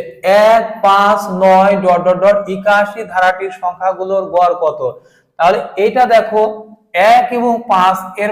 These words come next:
পার্থক্য কত? চার। পাঁচ এবং নয় এর পার্থক্য কত?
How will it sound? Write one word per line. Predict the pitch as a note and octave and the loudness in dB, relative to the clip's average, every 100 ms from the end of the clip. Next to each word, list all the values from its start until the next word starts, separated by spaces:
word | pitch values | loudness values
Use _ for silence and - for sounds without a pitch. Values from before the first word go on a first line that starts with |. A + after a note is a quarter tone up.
| G#3 | 2
পার্থক্য | G#3 G#3 - A#3 A#3 A3+ | 2 2 -4 -4 -2 0
কত? | A3+ A#3+ C#4+ - - | -2 -2 -6 -8 -2
চার। | A3 C#3 - - - - _ _ _ - | 2 2 0 -8 -18 -20 _ _ _ 0
পাঁচ | G3+ A#3 A#3+ B3 | 2 2 0 -2
এবং | A#3 A3+ G3+ | -2 -2 0
নয় | F#3 - F#3+ F#3+ | 2 0 -2 -6
এর | A3 A3 | -4 0
পার্থক্য | A3 A3 A#3 A#3 A#3 | 0 0 -6 -4 0
কত? | A#3 | -2